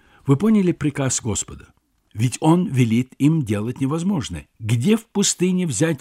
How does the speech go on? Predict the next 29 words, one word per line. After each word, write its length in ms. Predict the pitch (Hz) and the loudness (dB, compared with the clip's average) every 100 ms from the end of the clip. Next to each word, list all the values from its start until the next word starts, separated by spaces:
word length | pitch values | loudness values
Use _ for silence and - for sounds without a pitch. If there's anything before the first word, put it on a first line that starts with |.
| - | -4
вдруг 400 | 143 170 - _ _ _ _ _ _ | 0 0 -2 _ _ _ _ _ _
столько 380 | - 185 175 180 | 2 2 4 0
хлеба? 460 | 175 180 82 73 _ _ _ - | 0 0 0 -8 _ _ _ 0
Даже 260 | 185 180 | 0 2
если 280 | 180 170 170 | 0 0 -2
пойти 400 | 160 190 185 226 | -2 -2 0 -2
в 60 | 202 | -2
соседнее 600 | 143 - 127 117 113 - _ _ _ | -2 -2 0 0 -4 -6 _ _ _
селение, 560 | - 143 135 113 87 | 0 2 4 2 0
купить 420 | 78 147 139 127 - | 0 -2 2 0 0
хлеба. 500 | 117 104 76 69 - _ _ _ | -2 -2 -4 -12 -20 _ _ _
Но 140 | 117 | 2
ведь 300 | 135 135 - - | 4 2 -2 -10
все 220 | - 127 | -4 -2
пекарни, 680 | - 123 135 123 135 131 107 - | -2 -4 -2 -2 -2 -4 -6 -4
наверное, 440 | 107 127 160 208 | 0 2 0 -2
к 100 | - | -2
этому 320 | 120 117 110 | -4 0 0
времени 380 | 104 107 104 110 | 0 0 0 0
были 340 | 101 123 135 131 | 0 0 0 0
уже 300 | 143 139 147 - | 2 2 0 -2
пусты. 520 | 151 151 - 208 117 - _ _ _ _ _ _ | -2 0 0 0 -2 -10 _ _ _ _ _ _
Так, 240 | 135 151 | -4 -4
возможно, 440 | 175 123 113 120 | -4 -2 -2 -2
думали 460 | 143 110 113 127 - | -4 -2 -2 -4 -6
ученики. 580 | 131 - 160 170 208 139 - _ _ | -8 -6 -6 -6 -6 -8 -14 _ _
В 120 | - | -10
данном 420 | 107 196 233 233 147 | 0 4 4 4 2
случае 540 | - 107 - 143 135 | 0 -2 -2 -6 -6